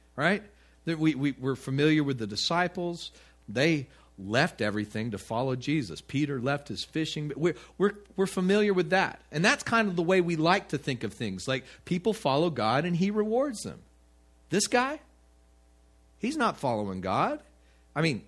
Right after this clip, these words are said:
I mean, he's not, like, desperately trying to go out there. Well, he, I mean, part of that is his circumstances. He, he couldn't. He's sitting there. He's got nothing to offer.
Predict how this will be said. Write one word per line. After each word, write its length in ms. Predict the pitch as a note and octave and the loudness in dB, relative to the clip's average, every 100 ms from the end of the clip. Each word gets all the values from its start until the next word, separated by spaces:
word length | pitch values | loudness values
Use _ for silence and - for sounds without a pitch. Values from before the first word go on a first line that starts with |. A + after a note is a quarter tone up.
| A2 | -4
I 80 | |
mean, 140 | D#3 D3+ | -2 0
he's 160 | F3 | 0
not, 260 | F3 G3+ D#3 | 2 0 2
like, 240 | E3 D#3 - D3+ C#3 | 0 -2 -8 -16 0
desperately 540 | F3 F3 - E3 D#3 | 2 2 -2 0 0
trying 340 | D3+ - F3+ D#3+ | 0 0 0 2
to 60 | |
go 200 | D3 D#3+ | 2 4
out 220 | C#3+ D3+ | 4 2
there. 180 | - D3 | 0 -4
Well, 160 | B2+ C#3 | -2 -6
he, 160 | A#2 D#3 | -6 -8
I 60 | D3 | -8
mean, 120 | G#2+ | -6
part 220 | - E3+ | -4 -2
of 80 | D3 | -2
that 140 | A2 | -2
is 180 | A2+ A2 | -4 -6
his 280 | G#2 C#3 - | -6 -6 -4
circumstances. 680 | E3 F#4+ F3 - F#2+ E2+ G#2 | -4 -4 -6 -4 -6 -4 -4
He, 100 | F3+ | -2
he 160 | D#3+ | -2
couldn't. 500 | - - C4 B3+ A#2 - - - - _ _ _ _ _ _ | -2 2 4 4 -4 -12 -20 -20 -20 _ _ _ _ _ _
He's 420 | - B3 A#3 - - - _ | 4 6 6 2 -4 -20 _
sitting 580 | - - C4 D4 D4 A#3+ | -6 -2 2 2 2 2
there. 400 | E3+ G#2 C#2+ - - _ _ _ _ _ _ _ | 2 2 -2 -10 -20 _ _ _ _ _ _ _
He's 160 | F3+ F3+ | -6 2
got 240 | A#3 A#3 | 4 6
nothing 440 | A3 B3 B3 C4 A#3+ | 6 6 4 0 0
to 140 | A#3+ | 0
offer. 760 | G#3 A#3 - - F3 G#2+ C#2+ | 4 4 2 -2 -4 -4 -4